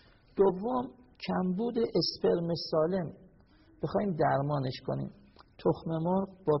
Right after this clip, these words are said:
پیاز سفید و روغن زیتون، به قول شیرازی‌ها، خاگینه درست کنه و یک روز در میون در هفته بخوره. تعداد اسپرم‌های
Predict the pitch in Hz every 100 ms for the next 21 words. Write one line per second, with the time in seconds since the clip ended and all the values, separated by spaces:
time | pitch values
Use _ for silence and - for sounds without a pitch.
0 | 147 156 156 170 170 180 - 151 - 185
1 | - 151 151 143 160 170 160 135 139 135
2 | - 185 - - - - 135 151 156 147
3 | - 131 123 123 147 165 - 147 127 123
4 | 135 175 151 143 - 139 139 - - -
5 | _ 156 156 151 143 143 123 139 131 127
6 | 160 170 135 123 131 123 - 156 160 160
7 | 143 135 - - _ - - - - -
8 | - - 185 208 247 202 - 165 - 175
9 | 165 160 160 185 156